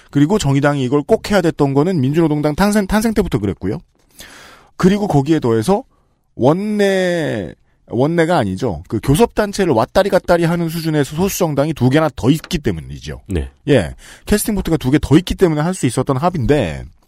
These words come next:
Speaker 1: 그 두 당의 얘기를 좀 보자고요. 바른미래당 같은 경우에는 바른정당파가 있고 국민의당 구친한계가 있죠. 이 구친한계가 현재 찬성하고 있습니다. 패스트트랙에 태우는 데에.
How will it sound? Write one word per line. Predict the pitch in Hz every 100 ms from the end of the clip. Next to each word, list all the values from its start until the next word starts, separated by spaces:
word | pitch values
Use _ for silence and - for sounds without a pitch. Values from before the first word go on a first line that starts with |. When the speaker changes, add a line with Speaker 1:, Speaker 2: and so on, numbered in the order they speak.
| - - - - - - _ _ _ _
Speaker 1:
그 | 202 202
두 | 147 170
당의 | 185 175 135
얘기를 | 117 113 104
좀 | 104
보자고요. | 92 95 87 82 73 78 78 135
바른미래당 | - 107 175 202 180 139 123
같은 | 104 -
경우에는 | 101 98 110 131 220 240 - _ _ _ _ _ - - - -
바른정당파가 | - 156 233 226 202 175 160 143 104
있고 | 85 - 101 - _ _ _ _ _
국민의당 | - 160 208 214 190 208 214 180
구친한계가 | - 175 208 - 214 214 202 170 127 90
있죠. | - 147 - - _ _ - - - _ -
이 | 214 208
구친한계가 | - 156 214 - - 233 233 220 208 202 214 214 202
현재 | - 202 185 185
찬성하고 | 151 - 208 196 170 127
있습니다. | 98 - 82 73 65
패스트트랙에 | - 139 - - 90 82
태우는 | - 143 87
데에. | 71 67 69